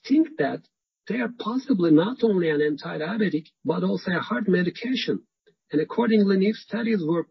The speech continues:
planned to evaluate whether S G L two inhibitors can also work in non-diabetic patients with heart disease. And one of them was dapa heart failure trial. And the research question was, could dapa improve outcomes in patients with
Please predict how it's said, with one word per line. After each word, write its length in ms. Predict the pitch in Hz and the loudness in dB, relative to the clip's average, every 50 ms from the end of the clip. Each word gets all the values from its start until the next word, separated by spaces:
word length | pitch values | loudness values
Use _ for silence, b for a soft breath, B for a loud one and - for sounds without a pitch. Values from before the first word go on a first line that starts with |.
| - | -10
planned 300 | - - 247 240 233 214 - | -8 -6 -4 -2 -2 -2 -2
to 100 | - - | -4 -6
evaluate 520 | 196 165 175 175 180 180 170 170 175 175 - b b b - | -6 -4 -4 -4 -4 -4 -4 -4 -6 -8 -8 b b b -4
whether 300 | 127 147 175 185 208 208 | -2 0 2 2 2 2
S 180 | 208 196 185 | 2 0 -4
G 160 | - - - 214 | -4 -2 -2 -2
L 120 | 196 190 | -2 -2
two 140 | 190 - 262 | 2 4 6
inhibitors 500 | 262 247 220 196 180 180 - 170 165 165 - | 6 6 6 4 2 0 -4 -4 -6 -6 -6
can 160 | - 160 156 165 - | -4 -4 -4 -4 -2
also 360 | 190 226 254 233 - - 170 | -2 -2 -2 -2 -4 -4 -2
work 260 | 139 139 143 151 151 - _ _ - | 0 0 0 0 -2 -4 _ _ 2
in 200 | 160 165 170 170 | 2 4 4 4
non-diabetic 760 | 180 196 220 220 196 190 202 208 208 220 214 196 185 - - | 2 4 4 4 4 2 0 0 0 0 0 -2 -4 -6 -8
patients 420 | - 196 196 170 - 190 165 147 - | -8 -6 -6 -4 -4 -4 -4 -4 -4
with 140 | 175 165 - | -6 -8 -6
heart 220 | - 226 226 233 - | -6 -6 -6 -6 -2
disease. 480 | - 254 269 - 262 240 - 240 - _ _ _ _ _ _ _ _ _ _ _ _ _ _ _ - | 0 2 2 2 0 -2 -4 -6 -10 _ _ _ _ _ _ _ _ _ _ _ _ _ _ _ -2
And 220 | - 95 - - - _ _ - | 0 0 0 0 -4 _ _ -2
one 180 | 165 196 233 | 0 2 2
of 80 | 254 220 - - | 2 0 -2 -2
them 260 | - 202 240 262 254 | 0 2 4 4 4
was 260 | 226 208 220 226 - - _ _ _ _ - | 4 2 0 -2 -6 -12 _ _ _ _ -2
dapa 280 | 165 208 220 - 196 | 0 0 0 -2 -4
heart 240 | 190 - - 214 - - _ | -6 -4 -4 -4 -4 -4 _
failure 320 | - 240 233 208 185 170 - | -2 0 2 2 2 0 0
trial. 460 | - - 240 254 269 220 - - - _ _ _ _ _ _ _ _ _ _ | -4 -4 -2 0 0 0 -2 -4 -6 _ _ _ _ _ _ _ _ _ _
And 100 | - 170 | 0 0
the 80 | 165 165 | 0 0
research 500 | 175 170 - - 240 269 285 - - - - | -2 -4 -4 0 0 0 0 0 -4 -8 -2
question 460 | - 190 233 240 233 - - 180 156 | 0 0 0 0 -2 0 2 4 6
was, 280 | 147 147 156 156 - - _ _ _ _ _ _ | 6 4 2 -2 -8 -12 _ _ _ _ _ _
could 300 | - - 262 285 269 - - - _ _ _ - | 2 4 6 6 6 4 0 -10 _ _ _ -8
dapa 540 | 139 131 - 202 254 269 - - 202 - - | -4 -2 0 0 0 0 -2 -4 -2 2 2
improve 360 | 175 175 156 - 185 165 - | 2 2 2 0 -2 -2 -2
outcomes 560 | 160 175 214 214 - - 180 165 165 - - _ _ _ _ | -2 -4 -4 -6 -6 -6 -4 -4 -4 -6 -10 _ _ _ _
in 160 | - 175 170 | -2 -2 -2
patients 560 | - - 233 254 220 - - 220 202 196 - - | -2 -4 -2 -2 -2 0 0 0 0 0 -2 -4
with 160 | - 208 202 | -4 -4 -4